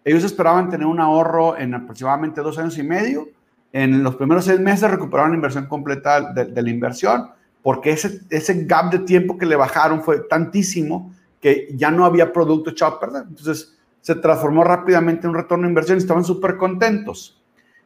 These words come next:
Pero el gran problema o, o el gran mito es que dentro de estas transformaciones, que son espectaculares,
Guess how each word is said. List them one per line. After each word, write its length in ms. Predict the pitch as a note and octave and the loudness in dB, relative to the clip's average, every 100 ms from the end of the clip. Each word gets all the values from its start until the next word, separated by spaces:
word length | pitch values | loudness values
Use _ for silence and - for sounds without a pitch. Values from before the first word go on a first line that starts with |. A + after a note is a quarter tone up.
| _ | _
Pero 140 | D3+ | 2
el 60 | D3 | 4
gran 200 | G3 G#3 | 4 2
problema 560 | D4 C4 G3+ F3+ F3+ D3 | 0 2 2 2 0 -2
o, 100 | B2+ | -6
o 200 | C3 B2+ | -2 -2
el 60 | |
gran 280 | C3 D3+ F#3+ | 2 2 4
mito 580 | G#3 G#3 - C#3+ D3 - _ _ _ _ | 4 2 0 -2 -2 -14 _ _ _ _
es 280 | C3+ C#3 C#3+ | -2 -2 -6
que 640 | - D#3+ D#3+ D#3+ - _ _ _ _ | -2 2 2 0 -8 _ _ _ _
dentro 360 | C3 D3+ - | 0 0 2
de 60 | F#3 | -2
estas 160 | F#3 F#3 | -2 -4
transformaciones, 840 | F#3+ - D#3+ D3 C#3 E3 C#3+ C3 | -6 -2 -4 -4 -2 -2 -2 -6
que 80 | - | -8
son 140 | C#3+ | -8
espectaculares, 960 | D3+ D#3+ - E3 E3 D#3 C#3 B2 B2+ | -8 -12 -8 -6 0 4 4 2 -6